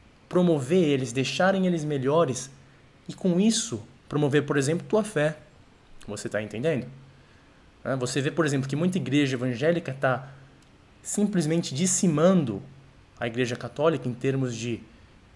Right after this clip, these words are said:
é, ob-, obter fiéis até um ponto. Nem só isso, até como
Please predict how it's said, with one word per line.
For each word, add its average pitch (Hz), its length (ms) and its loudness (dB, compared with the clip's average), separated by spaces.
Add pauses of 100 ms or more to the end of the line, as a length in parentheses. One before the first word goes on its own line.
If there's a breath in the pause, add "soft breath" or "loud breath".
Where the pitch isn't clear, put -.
(120)
é, 107 360 -8 (360)
ob-, 117 180 -12 (140)
obter 135 420 -2
fiéis 127 480 0
até 110 200 -4
um 107 100 -4
ponto. 110 440 -6 (340)
Nem 147 120 -4
só 143 200 -2
isso, 175 200 0
até 135 160 0
como 151 460 0